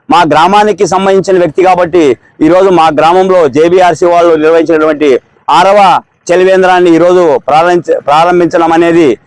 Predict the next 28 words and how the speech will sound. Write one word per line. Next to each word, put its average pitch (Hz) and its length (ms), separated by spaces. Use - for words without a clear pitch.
మా 151 180
గ్రామానికి 175 540
ఎంతో 147 400
గర్వకారణం. 175 560
అలాగే 208 560
మా 165 140
గ్రామంలో, 202 600
మా 185 160
గ్రామం 170 440
నుంచి 196 460
సుమారు 202 580
నలుగురు 190 320
వ్యక్తులు, 180 560
మన, 170 400
మన 156 440
కాలనీకి 185 340
సంబంధించిన 196 500
వ్యక్తులు, 180 440
నలుగురు 160 340
వ్యక్తులు, 175 340
ఫాదర్లు 175 400
అయితేనేమి, 185 400
బిషప్లు 170 420
అయితేనేమి, 185 480
మన 165 140
గ్రామంలో 196 520
అయినారు. 202 380
కాబట్టి 190 560